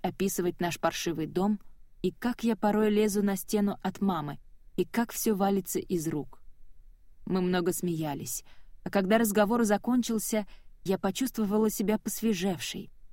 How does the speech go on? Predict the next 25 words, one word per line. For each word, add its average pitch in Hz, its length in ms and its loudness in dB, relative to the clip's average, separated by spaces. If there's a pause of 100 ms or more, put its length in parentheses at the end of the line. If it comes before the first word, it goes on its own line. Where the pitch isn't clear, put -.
(140)
как 180 200 -2
если 185 240 2
бы 175 140 0
провела 180 420 0
целый 175 320 0
день 202 340 0 (240)
на 185 140 0
спа-процедурах. 185 960 -4 (1200)
Вот 180 260 0
что - 200 -2
значит 226 400 2
выговориться 190 580 2
перед 185 280 0
хорошим 180 440 0
человеком. 175 720 -4 (480)
Пульс 262 320 0
выровнялся, 190 840 0 (320)
в 170 120 -2
голове 170 380 2
прояснилось. 151 880 -6 (920)
Дочка, 226 480 0
слава 220 400 4
богу, 214 300 2
продолжала 190 640 2
спокойно 190 640 0